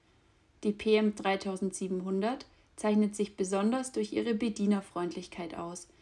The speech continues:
und verfügt über einen Schalthebel zur Änderung der Drehrichtung der Leitspindel unabhängig von der Drehrichtung des Backenfutters.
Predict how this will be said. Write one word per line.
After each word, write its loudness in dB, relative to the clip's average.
und 2
verfügt -6
über 0
einen -6
Schalthebel -4
zur -4
Änderung 2
der -4
Drehrichtung -4
der -6
Leitspindel -2
unabhängig 0
von -8
der -8
Drehrichtung -4
des -2
Backenfutters. -10